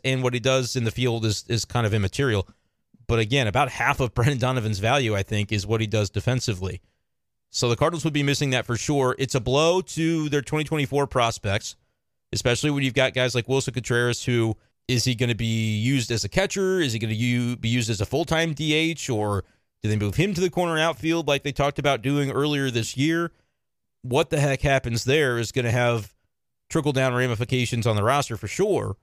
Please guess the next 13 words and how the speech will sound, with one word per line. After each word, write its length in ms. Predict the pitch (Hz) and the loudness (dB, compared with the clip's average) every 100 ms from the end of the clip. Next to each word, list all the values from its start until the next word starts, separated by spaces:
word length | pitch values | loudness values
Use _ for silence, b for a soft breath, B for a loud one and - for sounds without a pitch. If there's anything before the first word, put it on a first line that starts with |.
| _ _ _ _ _ _ _ _ _ _ _ - | _ _ _ _ _ _ _ _ _ _ _ -2
But 280 | 120 120 - | 2 2 0
you 220 | 127 170 | -2 0
want 320 | 214 185 214 | 2 0 0
Brendan 260 | - 185 175 | 0 0 0
Donovan's 460 | 165 170 156 147 - | 0 0 -2 -4 -4
bat 260 | 127 156 | -2 0
in 80 | 160 | 0
your 140 | 151 | 0
lineup. 400 | 131 165 170 - - _ _ _ _ _ _ _ _ | 0 0 -4 -10 -20 _ _ _ _ _ _ _ _
Like, 200 | - 117 - | -2 -2 -2
he's, 400 | 135 165 - - | -2 0 -2 -8
he's 280 | - 143 147 | -6 -2 0
almost 480 | 156 185 160 - | 0 0 -2 -4